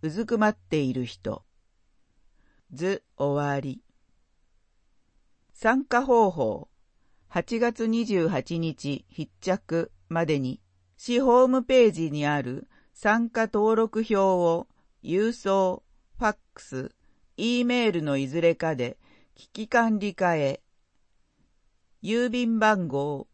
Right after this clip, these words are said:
二八六の八五八五、花咲町七百六十。ファックス二零の一六八七。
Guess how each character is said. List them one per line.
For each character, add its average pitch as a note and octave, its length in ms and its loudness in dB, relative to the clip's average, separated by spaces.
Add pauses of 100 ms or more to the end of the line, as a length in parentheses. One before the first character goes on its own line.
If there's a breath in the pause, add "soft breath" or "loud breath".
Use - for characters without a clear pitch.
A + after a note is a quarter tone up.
二 A3 300 -2
八 A#3+ 500 -4
六 C#3+ 360 -4
の C3+ 400 -6
八 G#3 500 -8
五 G3+ 380 4
八 D3 400 -10
五、 C#3 360 0 (360)
花 A3 340 0
咲 B3 280 0
町 D3 360 0
七 E3+ 320 0
百 F3 340 -2
六 B2+ 380 -6
十。 B2+ 320 -8 (1080)
フ - 80 -2
ァ B3 80 2
ッ - 120 -12
ク - 80 -20
ス - 280 -10 (500)
二 A3+ 400 0
零 G#3+ 340 4
の C3 360 -8 (300)
一 A3+ 500 -6
六 D#3 440 0
八 D3 420 -8
七。 D3+ 420 -6